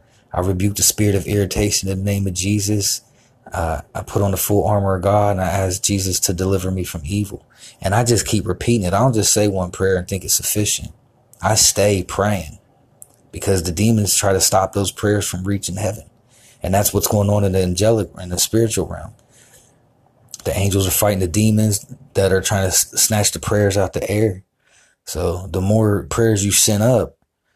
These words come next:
the higher probability that it, one of those prayers is gonna reach, reach God in heaven. You know what I'm saying? So, yeah. All right. Yeah.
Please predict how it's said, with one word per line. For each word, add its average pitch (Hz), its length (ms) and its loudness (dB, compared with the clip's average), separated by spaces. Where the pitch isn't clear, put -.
the - 100 -6
higher 104 300 2
probability 98 720 2
that 92 240 2
it, 92 140 -4
one 104 220 0
of 104 80 0
those 98 220 0
prayers 104 320 0
is 92 80 -4
gonna 90 200 -2
reach, 90 380 -4
reach 95 300 -4
God 98 240 -2
in 87 100 -4
heaven. 98 300 -6
You 92 120 -10
know 92 100 -8
what 95 60 -8
I'm 95 40 -10
saying? 90 380 -10
So, 95 340 -12
yeah. - 880 2
All 123 240 2
right. 113 280 0
Yeah. 117 300 0